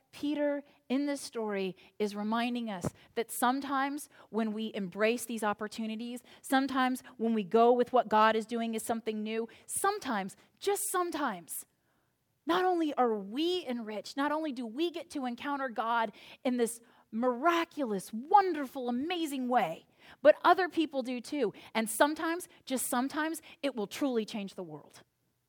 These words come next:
When he got up that day and started to pray, he had no idea what God was gonna do with him.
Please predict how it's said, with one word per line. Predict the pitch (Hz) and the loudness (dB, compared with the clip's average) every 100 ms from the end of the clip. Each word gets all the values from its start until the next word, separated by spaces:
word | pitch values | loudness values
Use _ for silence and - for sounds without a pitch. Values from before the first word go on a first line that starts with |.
| _ _ _ _ _ _ _ _ | _ _ _ _ _ _ _ _
When | 214 | -2
he | 233 330 | 0 0
got | 247 233 277 285 | 0 4 6 6
up | 262 | 2
that | 262 240 220 | 0 -2 2
day | 226 220 | 2 2
and | 208 | -2
started | 196 214 196 196 | -6 -2 -2 -4
to | 202 | -10
pray, | - 175 156 139 - - | -6 -6 -6 -12 -20 -10
he | - 285 | 2 4
had | 262 196 | 4 0
no | 185 196 262 294 | -2 4 8 10
idea | 294 294 254 233 | 8 6 -2 -2
what | 202 | -2
God | 208 196 185 | -2 -2 -2
was | 190 | -8
gonna | 202 175 | -10 -10
do | 175 | -10
with | 160 - | -12 -16
him. | 165 | -20